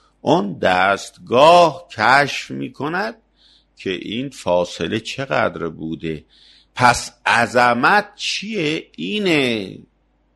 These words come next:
شما این عالم وجود را نگاه کنید نسبت به یک کرهٔ زمین، کدام عظمت دارن؟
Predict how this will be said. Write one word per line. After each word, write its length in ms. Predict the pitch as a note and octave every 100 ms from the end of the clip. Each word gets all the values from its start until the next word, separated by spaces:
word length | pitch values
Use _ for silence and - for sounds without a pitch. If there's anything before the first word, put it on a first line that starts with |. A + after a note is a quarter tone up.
| _ _ _ _ _ _ _ _ _ _
شما 500 | - - A2 D3+ E3+
این 340 | - G#3 G3 E3+
عالم 920 | - B2+ B2+ A#2+ C3 E3 D#3 C3+ A2+
وجود 500 | A#2 G#2 C#3+ E3 A2+
را 200 | G#2+ G2
نگاه 720 | F#2+ G2+ A#2 D3 C3+ G2+ -
کنید 480 | C#3+ D#3+ F#3+ A3 A3 - _ _ -
نسبت 640 | A2 A#2 - - C#3 -
به 180 | C#3 A2
یک 180 | A#2+ -
کرهٔ 560 | - - F2+ G#2 A2+ A2
زمین، 800 | F#2+ F#2 F#2 G#2+ A2+ G2+ F2+ E2+ _ _ _
کدام 400 | - F#2 C3+ E3+
عظمت 600 | D#3+ D#3+ D3 B2+ A2 G2
دارن؟ 440 | F#2 F2+ E2 D#2+